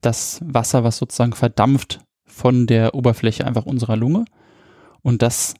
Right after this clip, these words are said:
hat dann eben auch einen gewissen Partialdruck. Und den müssen wir dann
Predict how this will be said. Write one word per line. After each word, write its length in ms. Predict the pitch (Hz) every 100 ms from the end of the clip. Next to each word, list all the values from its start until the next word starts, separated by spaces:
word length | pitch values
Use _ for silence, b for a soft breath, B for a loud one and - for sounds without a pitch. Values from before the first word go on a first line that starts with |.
| _
hat 180 | 135 127
dann 120 | 131
eben 180 | 131 123
auch 180 | 127 131
einen 120 | 127
gewissen 300 | 113 107 113
Partialdruck. 760 | 113 - 113 123 123 147 - - b b b b b b b -
Und 220 | 127 110
den 160 | 120
müssen 240 | 147 147 147
wir 100 | 135
dann 320 | 123 131 139